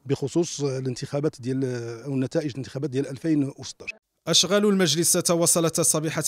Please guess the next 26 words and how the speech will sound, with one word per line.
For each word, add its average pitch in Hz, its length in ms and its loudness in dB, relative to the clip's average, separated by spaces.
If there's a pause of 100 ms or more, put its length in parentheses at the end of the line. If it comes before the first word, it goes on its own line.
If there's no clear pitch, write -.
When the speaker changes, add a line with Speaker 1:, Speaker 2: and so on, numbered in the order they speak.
(100)
Speaker 2:
أمسنا 151 320 0
الأحد 147 440 0
بنقاش 143 680 0 (140)
ومداخلات 147 760 0
واقتراحات 156 720 0 (520)
حول 131 400 -2
تقديم 151 560 0
والمصادقة 151 680 2 (100)
على 139 260 2
تعديلات 135 560 -2
النظامين 147 580 0 (100)
الداخلي 156 680 0
والمالي 156 580 0
للحزب، 147 560 0 (400)
وتقديم 131 680 -2
والمصادقة 147 800 0
على 143 180 -2
مشروع 147 420 -2
قرار 151 640 0
بشأن 139 560 -2
منظومة 147 380 -2
توزيع 147 500 -4
الدعم 151 480 -2
على 135 160 -2
المجال 139 360 2
الجهوي 151 540 4